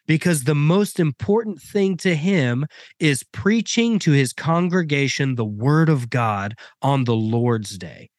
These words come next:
And so this congregation,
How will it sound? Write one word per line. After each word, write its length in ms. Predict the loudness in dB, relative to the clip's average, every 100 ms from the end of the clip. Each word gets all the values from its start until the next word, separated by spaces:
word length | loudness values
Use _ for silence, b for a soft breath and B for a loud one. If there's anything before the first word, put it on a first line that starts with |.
| _ _ _ _
And 160 | -2 0
so 160 | 0 2
this 300 | 2 0 -4
congregation, 1080 | -2 0 2 2 0 0 0 -2 -8 -14